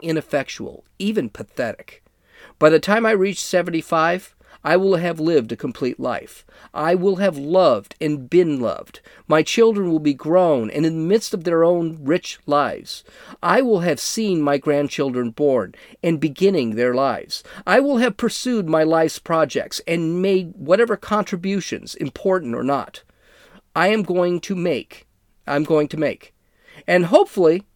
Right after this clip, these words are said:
I will not have too many mental or physical limitations. Dying at seventy-five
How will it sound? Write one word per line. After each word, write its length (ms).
I 120
will 160
not 260
have 320
too 160
many 280
mental 440
or 140
physical 540
limitations. 880
Dying 380
at 80
seventy-five 1040